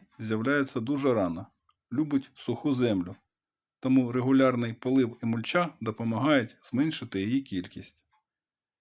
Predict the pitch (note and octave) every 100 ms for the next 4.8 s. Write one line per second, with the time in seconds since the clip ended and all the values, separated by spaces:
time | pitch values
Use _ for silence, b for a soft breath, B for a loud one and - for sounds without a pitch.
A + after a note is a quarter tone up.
0 | _ _ _ _ _ _ _ _ _ _
1 | _ _ _ _ _ _ _ _ _ _
2 | _ _ _ _ _ _ _ - - D#3
3 | F#3+ C#3+ A#2+ A#2+ B2+ B2+ C#3 C3 C3 A#2+
4 | B2 B2 G#2+ - A2 C#3 F3+ F#3